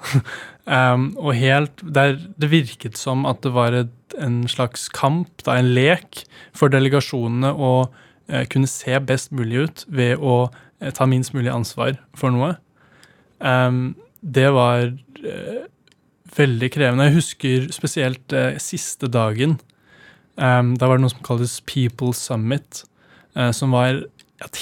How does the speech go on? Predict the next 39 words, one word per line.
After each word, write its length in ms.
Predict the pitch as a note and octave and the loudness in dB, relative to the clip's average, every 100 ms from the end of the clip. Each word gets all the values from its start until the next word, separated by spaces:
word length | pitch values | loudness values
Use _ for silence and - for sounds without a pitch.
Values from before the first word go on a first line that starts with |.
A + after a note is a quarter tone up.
| - | 0
hele 320 | E3+ A#2+ A#2 | 2 4 2
globalsamfunnet 800 | B2 B2 A#2+ A2+ - A#2+ A#2+ B2 | 0 0 0 0 -4 -4 0 0
samlet 500 | - C3 A2 B2+ - | 0 0 0 -2 -4
i 60 | C#3 | -2
et 80 | A#2+ | 0
sånt 140 | A#2+ | 0
svært 540 | - - A#2+ A#2 B2+ - | 0 -4 -2 -2 -2 -6
rom, 120 | B2 | -4
og 60 | B2+ | 0
vi 60 | |
var 180 | B2+ B2 | 2 0
fire 380 | - D3 A#2 A#2 | 0 -4 -2 -2
tusen. 400 | A#2 C3+ - B2+ - - - - - - - | -2 -4 -4 -8 -10 -18 -20 -20 -20 -18 -2
Og 100 | C3+ | 2
da 160 | C3+ C#3 | 4 4
var 140 | C#3+ | 2
ikke 240 | F3 C3 | -2 -4
forhandlerne, 480 | A#2+ B2+ A2+ A2+ B2+ | 0 0 0 0 -2
de 80 | B2+ | -2
satt 240 | B2 B2 C3 | -2 -4 -4
i 40 | |
et 100 | B2 | -4
annet 240 | A#2 A#2 C#3+ | -2 -4 -6
rom. 140 | C3+ - _ - - - _ _ _ _ | -8 -10 _ -20 -20 -20 _ _ _ _
Og 80 | D#3 | -2
så 140 | E3 | 0
gikk 300 | C3+ C#3 - - | 0 -4 -8 -6
de 100 | D#3+ - | -4 0
ulike, 840 | C#3 A2 A2 G#2+ - B2 C3 A#2+ - _ _ _ - | 0 0 -2 -4 0 2 4 2 -4 _ _ _ -10
eh, 400 | - C3+ B2+ B2+ D3 | -2 0 2 0 2
ulike 400 | E3 B2 A#2 B2+ | 2 4 0 -4
talere 420 | - C#3 A2+ A2+ | 0 2 2 0
opp, 320 | C#3 D3+ _ - - _ - | -2 -4 _ -8 -8 _ -6
og 280 | D3+ C3+ - - - | 2 2 2 -6 -8
vi 80 | F#3 | -2
var 140 | C3+ C#3 | 2 2
fem 240 | - C3 | 2 0
tusen, 380 | C3 B2+ A2 C#3 | 0 -2 -2 -4
og 100 | C#3 | -4